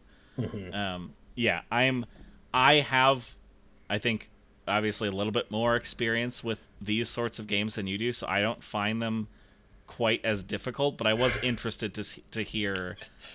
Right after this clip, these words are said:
Speaker 2: how the difficulty was for someone who does not typically play this sort of game.
Speaker 1: Yeah, it was, it was tough. I think, like, y-, you know, I can't possibly be a judge of, like, how hard this game is, because this game isn't made for me,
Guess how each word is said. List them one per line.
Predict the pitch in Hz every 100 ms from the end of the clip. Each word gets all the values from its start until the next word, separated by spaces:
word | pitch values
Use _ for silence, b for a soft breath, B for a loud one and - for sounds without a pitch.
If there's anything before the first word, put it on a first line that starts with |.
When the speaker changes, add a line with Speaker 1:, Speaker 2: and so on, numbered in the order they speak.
| B B
Speaker 2:
how | - - 120 123 123
the | 117
difficulty | 104 113 110 - 107 110
was | 98 101 98 92
for | - 101
someone | - 101 95
who | 95
does | 98 92
not | 95 92 92 -
typically | 104 92 85 85
play | 90 85
this | 80 -
sort | 71 65
of |
game. | - 50 - - B B B B B B _
Speaker 1:
Yeah, | 165 131
it | 101
was, | 156 180
it | 185
was | 190 185
tough. | - 104 - -
I | 170
think, | 208 214
like, | 202 143 B B B B - - _ -
y-, | - - -
you | 165
know, | 131 92 90 - -
I | - 170 190
can't | - 196 190 -
possibly | - 139 139 147 139 131
be | 120
a | 113
judge | 101 107 107
of, | 107
like, | 101 95
how | - 120
hard | 135 - 101 104
this | 113 110 104
game | - 113 117
is, | 131 135 131
because | 131 139 143
this | 156
game | 151 190 185
isn't | 139 143 143 135
made | 117 113 117 110
for | - 110
me, | 101 95 85